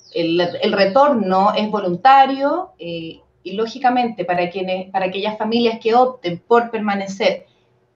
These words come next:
en sus casas, eh, por los motivos personales o los motivos, digamos, que, eh,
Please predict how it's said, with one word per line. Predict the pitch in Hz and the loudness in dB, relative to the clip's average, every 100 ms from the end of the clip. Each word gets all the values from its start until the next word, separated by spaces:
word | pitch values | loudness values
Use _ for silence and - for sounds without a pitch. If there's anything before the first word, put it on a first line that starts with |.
| - | -2
en | 262 294 | 0 0
sus | 320 - | -4 -2
casas, | 311 302 302 277 - - - _ - | 2 2 2 4 4 4 -4 _ -6
eh, | 170 170 165 - _ | 0 0 -2 -8 _
por | - 185 | -8 -4
los | 175 | -2
motivos | 175 175 196 196 | -2 -2 -2 -4
personales | 202 - 190 208 208 | -8 -4 2 2 0
o | 185 | -2
los | 170 | -2
motivos, | 170 170 170 190 | -4 -6 -4 -4
digamos, | 180 180 190 196 196 | -2 0 0 -2 -6
que, | - 185 196 196 - | -8 -4 -4 -6 -6
eh, | 165 156 - | -4 -4 -6